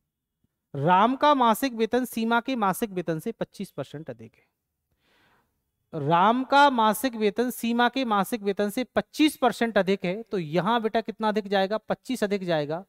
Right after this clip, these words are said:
तो मैंने कह दिया ये कितना है बेटा, एक सौ पच्चीस है। दोनों ही अपने अपने वेतन का पच्चीस परसेंट बचाते हैं,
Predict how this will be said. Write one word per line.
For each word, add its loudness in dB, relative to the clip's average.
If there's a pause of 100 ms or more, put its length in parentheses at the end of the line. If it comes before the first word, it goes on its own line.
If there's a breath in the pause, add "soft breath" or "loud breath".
(140)
तो -8
मैंने -4
कह -4
दिया -4
ये -2
कितना -10
है -6
बेटा, -10
एक -10
सौ -14
पच्चीस -20
है। -20 (2500 soft breath)
दोनों 2
ही 6
अपने 2
अपने 2
वेतन 0
का 4
पच्चीस -2
परसेंट -2
बचाते -2
हैं, -6